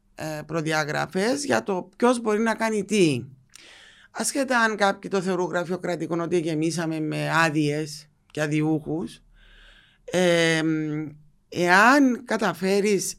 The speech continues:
να εκπαιδεύσεις κατάλληλα το προσωπικό σου, δηλαδή σκέψου την πυραμίδα να είναι bottom-up και όχι top-down. Εγώ πιστεύω στον bottom-up, δηλαδή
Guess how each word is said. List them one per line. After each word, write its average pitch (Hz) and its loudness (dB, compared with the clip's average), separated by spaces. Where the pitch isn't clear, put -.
να 165 0
εκπαιδεύσεις 165 -6
κατάλληλα 170 -2
το 190 -6
προσωπικό 185 -2
σου, 156 -10
δηλαδή 151 -2
σκέψου 202 -2
την 202 0
πυραμίδα 190 -2
να 262 0
είναι 233 -2
bottom-up 170 -2
και 202 -2
όχι 226 -2
top-down. 143 2
Εγώ 185 2
πιστεύω 254 0
στον 220 -2
bottom-up, 143 -4
δηλαδή 156 0